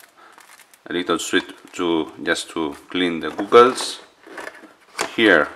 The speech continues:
in the main part, the goggles and two small boxes.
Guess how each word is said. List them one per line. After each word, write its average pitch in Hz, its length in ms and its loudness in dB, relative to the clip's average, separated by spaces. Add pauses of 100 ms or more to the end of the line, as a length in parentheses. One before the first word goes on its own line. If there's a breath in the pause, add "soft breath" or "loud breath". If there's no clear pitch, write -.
(160)
in 92 140 -4
the 87 100 -2
main 92 240 0
part, - 320 4 (140)
the 101 100 4
goggles 139 520 6 (120)
and 131 280 6
two 131 260 0 (180)
small 98 400 2 (120)
boxes. - 640 0